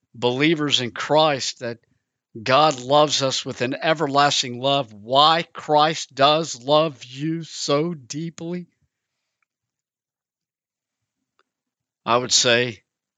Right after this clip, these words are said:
seemingly clear, because you have been given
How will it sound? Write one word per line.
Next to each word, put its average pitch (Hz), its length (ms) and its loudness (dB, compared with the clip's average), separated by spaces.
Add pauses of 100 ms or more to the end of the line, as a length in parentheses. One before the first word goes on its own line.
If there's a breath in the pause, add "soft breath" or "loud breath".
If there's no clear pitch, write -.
(760)
seemingly 117 500 0
clear, 110 580 -4 (1080)
because 117 760 0 (180)
you 110 560 -2 (680)
have 117 220 2
been 110 220 -2
given 104 500 -2